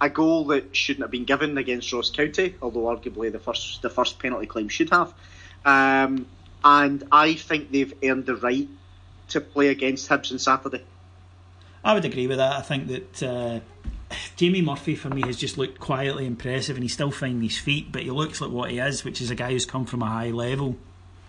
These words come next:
Speaker 2: to Scotland, and you can just see in his movement and his touch and his reading of the game that this is a guy who's been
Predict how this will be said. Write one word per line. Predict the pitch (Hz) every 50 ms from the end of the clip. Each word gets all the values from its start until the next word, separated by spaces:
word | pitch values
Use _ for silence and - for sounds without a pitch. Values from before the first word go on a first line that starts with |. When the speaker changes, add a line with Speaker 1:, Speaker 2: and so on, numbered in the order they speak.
| - - - - - - - - -
Speaker 2:
to | - -
Scotland, | - - 151 156 165 156 - 170 139 113 - - - - - - - - - -
and | 123 123 127 127 127 131 131
you | 131
can | - 147 139
just | 139 160 151 - -
see | - 139 139 139 135
in | 135
his | 131 123 110 -
movement | 123 123 123 123 123 131 131 123 123 123 - -
and | 113 113 113 110 110 113 113
his | 104 - -
touch | - - 135 131 127 131 131 - - - -
and | 120 113 110 107
his | 107 104 104
reading | 123 131 123 135 135
of | 123
the | 120 120
game | 113 127 120 120 117 117 - - - - - - - - -
that | 131 127 - -
this | 127 123 -
is | 143 127 123
a | 117
guy | 123 123 120 120
who's | - 120 117
been | - - 123 120 120 120 113 117 110